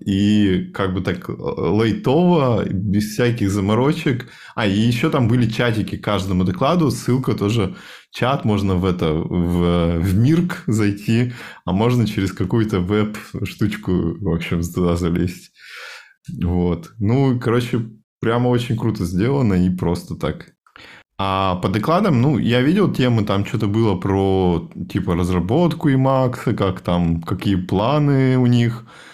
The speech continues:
просто по какие-то странные юзеркейсы, как использовать. Там вот я вчера чё-то открывал, там было,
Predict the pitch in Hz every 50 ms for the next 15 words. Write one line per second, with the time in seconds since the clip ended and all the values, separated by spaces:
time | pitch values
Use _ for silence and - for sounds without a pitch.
0 | - - _ - 107 117 127 123 123 - 120 117 110 104 104 107 113 104 104 92
1 | 90 - - 120 113 107 104 104 101 95 92 90 90 95 87 85 - 127 139 151
2 | 156 156 - 139 131 123 117 117 - 107 - - - 113 107 107 107 101 95 90
3 | 101 95 92 90 90 90 87 - - 98 95 90 90 - - 98 92 87 87 -
4 | 98 92 92 90 90 - 110 113 123 131 131 131 101 90 87 98 104 98 98 92
5 | 92